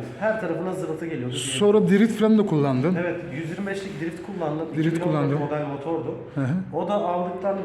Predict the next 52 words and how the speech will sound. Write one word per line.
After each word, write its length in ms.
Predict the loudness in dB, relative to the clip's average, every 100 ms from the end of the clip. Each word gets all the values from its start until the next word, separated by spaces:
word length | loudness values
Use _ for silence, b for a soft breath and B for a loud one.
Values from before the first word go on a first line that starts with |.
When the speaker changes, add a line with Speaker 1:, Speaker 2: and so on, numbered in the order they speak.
| -2
Speaker 1:
bir 40 |
hafta 300 | -2 -2 -4
sonra 240 | -4 -4
üst 180 | -4 -6
kapağı 260 | -8 -6 -6
ses 260 | -6 -6 -6
yapmaya 320 | -6 -6 -6
başladı. 400 | -8 -8 -12 -10 -12 -6
Ben 180 | -4 -2
de 40 | -4
o 100 | -6
yüzden 160 | -6
aldım, 380 | -6 -4 -6 -6 -8
fiyatını 260 | -8 -6
aşağısına 300 | -8 -6 -4
Speaker 2:
Al, 60 | -4
Speaker 1:
satmaya 160 | -4 -4
Speaker 2:
sattın. 380 | -4 -2 -2
Speaker 1:
sattım. 280 | -2 -4 -10 B B B B B 2
Speaker 2:
Peki 220 | 4 8
mesela 320 | 6 6 4
kıyaslarsan 720 | 4 6 6 6 4 6 6
bu 140 | 4 4
konseptte 440 | 4 4 4 4
motorlar, 400 | 4 4 6 6
yani 300 | 6 4 4
bir, 240 | 4 4 6
bir 80 |
alt 180 | 6 6
konseptte. 540 | 2 2 0 0 0 0 B -4
Şimdi 220 | 4 6
bu 80 | 8
motoru 320 | 6 6 4
kullandıktan 520 | 4 6 6 6 4
sonra 220 | 4 4
durum 200 | 4 2 2
ne 40 |
oldu 160 | 2 0
peki? 300 | 0 2 0 -2 B B -10 -2
Neye 180 | 2 4
Speaker 1:
Bu, 40 |
Speaker 2:
değişti? 460 | 4 2 2 0 0
Speaker 1:
bu 100 | -2
motoru 260 | -4 -4 -2
ilk 220 | -2 -2
bindiğim 340 | -2 -2 -2 -2
zaman 180 | -2 -2
mo-, 440 | -4 -8 -8 -6
gel, 260 | -4 -2 -2
ben 320 | -2 -2 -2
motora 400 | -4 -4 -4 -4
binmiyormuşum, 460 | -2 -2 -2 -4 -8